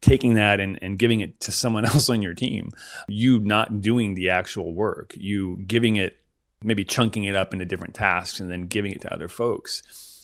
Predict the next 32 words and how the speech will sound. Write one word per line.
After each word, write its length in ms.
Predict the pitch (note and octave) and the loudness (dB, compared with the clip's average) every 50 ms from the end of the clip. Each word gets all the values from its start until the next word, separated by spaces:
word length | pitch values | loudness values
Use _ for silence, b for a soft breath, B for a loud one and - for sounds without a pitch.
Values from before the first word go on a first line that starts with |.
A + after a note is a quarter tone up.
| B - | B -4
It's 180 | C3 B2 - | -2 0 0
a 60 | C3 | 0
fundamentally 760 | - - - - C#3+ E3 F3+ D3+ C3 A#2+ A#2+ A#2 G2+ F2 F2 | -2 -2 0 4 4 4 4 4 4 4 2 0 -2 -4 -6
hard 420 | F#2 - - A2+ G#2+ G2+ F#2+ - - | -8 -4 -2 0 0 0 -2 -4 -6
thing, 340 | A#2 A#2 A2+ G2+ F2 F2 - | -6 -4 -4 -4 -6 -8 -10
especially 380 | G2+ - - D#3+ D#3 - C3 | -8 -6 -2 -2 -2 0 -2
for 140 | A2 - D#2+ | -2 -2 -4
engineers 640 | F#2 G#2 G2+ F2+ F2 E2+ E2+ F2 G2 A#2 C3+ C3+ - | -4 -4 -4 -4 -6 -8 -8 -6 -6 -4 -6 -6 -8
to 80 | - - | -8 -4
do, 160 | - E3+ E3+ | -4 -2 -2
because 380 | C#3+ A#2 - A#2+ G#2+ G2+ F2+ | -2 -4 -2 0 0 0 0
we 140 | F#2+ A2 A2+ | -2 -2 -2
like 380 | G#2 G#2+ C3+ F#3 F#3 _ _ - | 0 2 0 0 -2 _ _ -10
building 300 | - D#2 D2 D2 D#2+ E2+ | -8 -8 -8 -8 -12 -12
things. 360 | - - - - D2 E2+ F#2+ | -12 -14 -14 -14 -16 -14 -10
We 100 | G2+ G#2 | -8 -8
like 160 | - A2+ G2+ - | -8 -6 -4 -4
banging 220 | F#2+ F#2 F#2 E2+ | -4 -4 -4 -6
on 100 | F2 F2 | -8 -8
the 100 | E2+ E2+ | -8 -10
keyboards 680 | E2+ - - F#2 E2+ E2+ E2 E2 F2 E2+ F2 - - - B B B B B B B B | -10 -8 -8 -8 -8 -8 -10 -8 -10 -10 -10 -12 -14 -16 B B B B B B B B
and 160 | B F#2+ G2 - | B -8 -6 -6
creating 460 | - - G#2 F2+ F2 F2 E2 E2 F#2 | -4 -2 -2 -2 -2 -4 -6 -8 -10
things. 500 | F2+ F#2 E2 E2 D#2+ D2 D#2 F2+ - - b b b b b b - | -12 -12 -12 -12 -12 -12 -12 -12 -14 -16 b b b b b b -4
And 120 | G#2 G#2+ | -2 0
now 520 | A2 A2+ A#2 A#2 A#2 A2 G#2 G#2 G#2 G2+ - | 2 4 6 6 6 6 4 4 2 -2 -4
what 140 | - G2+ F#2+ | -6 -6 -4
you're 100 | F#2 G2 | -4 -2
telling 400 | - - - B2 A2 G2 G2 F#2 | 2 2 4 4 4 0 0 -2
me 200 | F#2 F2+ F2 F2 | -4 -4 -4 -4
is 220 | F2 F2+ F2+ F2+ | -4 -4 -4 -4
that 320 | G2+ F2+ F2 E2+ E2+ - | -2 0 0 0 0 -2